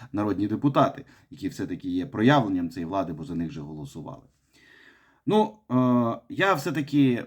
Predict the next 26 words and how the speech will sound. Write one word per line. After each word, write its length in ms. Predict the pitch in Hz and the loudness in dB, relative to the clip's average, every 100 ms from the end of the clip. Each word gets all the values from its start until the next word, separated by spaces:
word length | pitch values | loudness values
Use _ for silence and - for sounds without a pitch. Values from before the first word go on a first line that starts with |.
| - | -8
м, 480 | 107 107 107 104 | -6 -4 -2 -2
залишуся 420 | 98 127 139 123 123 | 2 6 4 4 -4
при 140 | 127 | -4
своїй 260 | 120 123 110 | -4 -2 -2
точці 280 | 120 - | -6 -4
зору, 300 | 151 208 170 | -2 2 2
з 60 | 113 | 2
якою 300 | 117 113 107 | 0 -2 -2
я 60 | 95 | 0
зараз 240 | 98 95 | 0 -2
з 40 | |
вами 240 | 95 98 95 | -2 0 0
хочу 260 | 98 - | -4 -10
поділитися, 680 | - 127 175 147 139 117 110 | -8 -4 -2 -4 -4 -2 -2
що 140 | - 123 | -6 -6
це 220 | - 143 - | -4 -4 -4
точно 500 | - 156 131 - 87 | 6 8 8 4 -8
не 120 | 82 87 | -8 -8
тому 280 | 92 101 | -6 -2
все 200 | 143 135 | -2 -2
відбувається, 640 | 92 82 82 80 78 69 67 - - _ _ | -8 -6 -8 -10 -10 -14 -20 -20 -20 _ _
що 160 | 113 | -4
в 60 | 101 | -2
Офісі 300 | 110 107 107 | -2 -4 -6
Президента 640 | - 95 107 123 123 101 - _ | -6 -2 2 2 2 -4 -10 _
хтось 340 | _ 113 107 | _ -6 -6